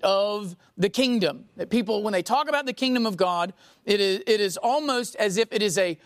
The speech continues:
solely future thing. Like I'm one, so when we're praying, "Your kingdom come," we're praying for a kingdom that's gonna be, gonna be then,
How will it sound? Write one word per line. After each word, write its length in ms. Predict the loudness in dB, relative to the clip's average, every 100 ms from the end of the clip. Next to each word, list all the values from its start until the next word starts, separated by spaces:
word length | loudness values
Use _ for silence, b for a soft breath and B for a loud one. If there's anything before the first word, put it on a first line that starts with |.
| b
solely 800 | 0 4 4 2 0 0 0 0 b
future 800 | -6 2 2 2 2 2 2 0 _
thing. 440 | -2 0 0 -4 -18 _ _ -4
Like 120 | 0
I'm 140 | 0 2
one, 240 | 0 0
so 140 | 0
when 120 | 0 2
we're 180 | 0
praying, 340 | 2 0 0 -4 b b
"Your 300 | 2 2 2
kingdom 380 | 0 2 0 0
come," 380 | 0 0 0
we're 120 | 0 -2
praying 480 | 0 0 0 -2 -8 B B
for 180 | 0
a 60 | 0
kingdom 240 | 0 2
that's 140 | 0 2
gonna 180 | 0 2
be, 360 | 2 2 0 b b
gonna 140 | 0
be 260 | 2 0 -2 -4
then, 580 | 2 2 2 -4 -8